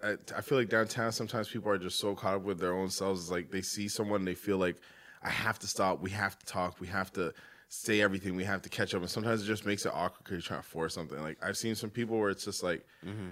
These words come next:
Speaker 1: I don't like downtown for some reason because if I go out and I touch road, it's like now I'm forced to have a conversation with someone that I'm like, "Bro, I'm not really trying to even be here." You know what I mean? Where it's
Speaker 2: Right.
Speaker 1: like, versus
Speaker 2: Right.
Speaker 1: a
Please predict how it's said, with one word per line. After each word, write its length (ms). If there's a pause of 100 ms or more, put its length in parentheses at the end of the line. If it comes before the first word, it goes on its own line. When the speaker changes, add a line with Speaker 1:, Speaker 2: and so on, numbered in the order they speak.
Speaker 1:
I 100
don't 80
like 140
downtown 380
for 80
some 240
reason 240
because 540 (460)
if 160
I 120
go 220
out 140
and 80
I 60
touch 300
road, 200
it's 120
like 160
now 180
I'm 60
forced 280
to 60
have 80
a 20
conversation 460
with 100
someone 320
that 80
I'm 100
like, 200
"Bro, 160
I'm 120
not 120
really 200
trying 280
to 60
even 200
be 220
here." 220
You 100
know 60
what 80
I 20
mean? 180
Where 160
it's 180
Speaker 2:
Right. 80
Speaker 1:
like, 100 (420)
versus 420
Speaker 2:
Right. 80
Speaker 1:
a 40